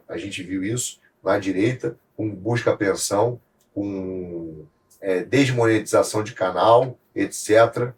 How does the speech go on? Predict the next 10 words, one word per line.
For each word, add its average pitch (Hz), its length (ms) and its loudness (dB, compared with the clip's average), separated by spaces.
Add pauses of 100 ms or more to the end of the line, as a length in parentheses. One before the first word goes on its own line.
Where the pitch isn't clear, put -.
(220)
A 101 100 -2
pressão 104 460 -2
é 120 80 2
grande, 95 380 -2 (300)
a - 40 -20
pressão 98 260 -6
é 104 80 -4
gigante. 110 680 -4 (120)
O 330 80 -16
cara, - 500 2